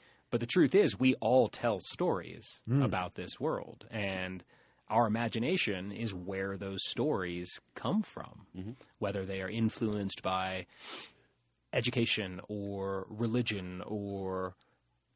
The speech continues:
Speaker 1: parents or, uh, you know, there's a million sources that you could draw from, but ultimately, those stories we tell about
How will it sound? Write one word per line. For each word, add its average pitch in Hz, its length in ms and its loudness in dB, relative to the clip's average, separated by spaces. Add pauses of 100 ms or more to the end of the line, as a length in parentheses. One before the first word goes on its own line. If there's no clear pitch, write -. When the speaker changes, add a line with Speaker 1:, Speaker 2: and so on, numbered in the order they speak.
Speaker 1:
parents 107 680 0
or, 104 800 0
uh, 135 60 0
you 135 120 0
know, 101 200 -2 (320)
there's 120 160 4
a - 20 4
million 180 640 8
sources 90 680 -2
that - 160 -8
you 107 80 0
could 98 180 -4
draw 220 220 -2
from, - 340 -6
but 117 140 2 (100)
ultimately, 98 760 0 (680)
those 143 300 2
stories 107 600 2
we 123 180 0
tell 98 600 -2 (220)
about 104 540 0